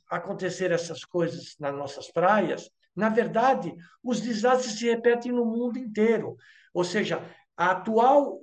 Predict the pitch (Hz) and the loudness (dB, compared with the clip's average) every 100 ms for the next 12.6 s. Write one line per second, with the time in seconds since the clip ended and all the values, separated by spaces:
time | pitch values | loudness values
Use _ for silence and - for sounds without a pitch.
0 | - 185 185 175 165 165 - _ - 160 | -2 0 2 0 -2 -4 -18 _ -4 0
1 | 160 156 151 147 143 - 180 190 185 160 | 0 -2 -6 -10 -12 -10 -2 -2 -2 4
2 | 247 285 226 208 170 196 175 202 196 175 | 6 8 6 0 0 -6 -2 -2 -2 -8
3 | - 175 160 175 233 247 - - 139 - | -10 -10 -4 2 2 2 -4 -10 -10 -10
4 | - _ _ _ 190 214 208 165 - - | -18 _ _ _ 0 2 0 -4 -12 -6
5 | - 277 302 214 233 208 233 294 285 220 | 4 4 4 0 -2 0 0 2 0 -2
6 | 160 131 _ _ _ 190 196 220 208 254 | -10 -14 _ _ _ -6 -6 -6 -4 0
7 | 247 - 269 285 269 208 185 160 226 277 | 0 0 0 2 2 2 0 2 6 6
8 | 220 202 - 220 214 214 262 311 214 185 | 4 -4 -2 0 0 0 0 0 -2 -6
9 | 208 262 320 262 - - - - _ _ | -2 0 0 0 -4 -12 -16 -20 _ _
10 | _ _ 170 277 311 226 269 269 277 262 | _ _ -2 2 2 2 0 2 4 4
11 | 226 247 269 220 294 - 277 214 247 - | 2 -2 -4 -6 -10 -8 -4 -2 -2 0
12 | 277 262 233 269 240 | 2 2 0 -2 -6